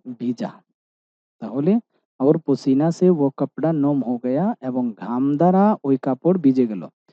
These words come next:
तो उसका भी यही हुक्म है, তখন এটারও ওই একই হুকুম, উপরে মাসালা, कि उसका कपड़ा और बदन नापाक ना होगा,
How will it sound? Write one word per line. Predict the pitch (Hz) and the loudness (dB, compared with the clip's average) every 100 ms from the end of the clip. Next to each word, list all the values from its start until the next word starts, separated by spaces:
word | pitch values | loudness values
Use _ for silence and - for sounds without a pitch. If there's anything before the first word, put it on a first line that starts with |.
| _ _ - | _ _ -2
तो | 160 - | 0 0
उसका | 156 175 - - 170 | 2 2 0 0 0
भी | 147 170 165 | 2 0 2
यही | 135 123 | 2 2
हुक्म | 131 131 127 143 147 | 0 -2 -4 -6 -4
है, | 143 196 220 - | -2 0 -2 -4
তখন | 170 143 139 | -8 -6 -6
এটারও | 135 131 156 220 269 | -6 -4 -2 0 0
ওই | 156 139 - | 0 0 -2
একই | 135 143 156 | -6 0 2
হুকুম, | 139 127 120 120 | 2 0 -6 -4
উপরে | 127 135 131 | -4 -4 -2
মাসালা, | 127 - 113 101 _ _ _ _ | -4 -6 -12 -14 _ _ _ _
कि | 156 | -2
उसका | 131 143 - 160 | 0 -2 -2 -4
कपड़ा | 170 139 - 143 | -2 -4 -2 -2
और | 170 143 135 | -2 -2 -2
बदन | 120 131 123 160 | -2 -2 0 0
नापाक | 170 131 123 - 156 | 2 0 -2 -2 -4
ना | 147 127 | -2 -2
होगा, | 110 117 117 175 | -4 -6 -4 -4